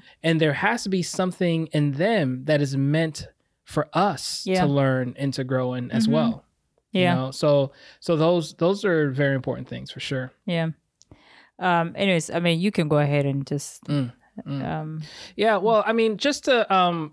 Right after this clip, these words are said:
Speaker 1: just to go back to what you're saying as far as the, the, the YouTube channel, what's interesting is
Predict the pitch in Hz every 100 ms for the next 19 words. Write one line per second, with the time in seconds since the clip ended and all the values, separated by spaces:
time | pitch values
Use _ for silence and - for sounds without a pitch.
0 | - 226 - 240 185 175 - 170 151 151
1 | - 156 147 135 - 143 135 147 135 131
2 | - - 143 135 123 131 135 190 185 -
3 | 175 175 156 143 220 240 269 - 165 151
4 | 143 147 139 139 131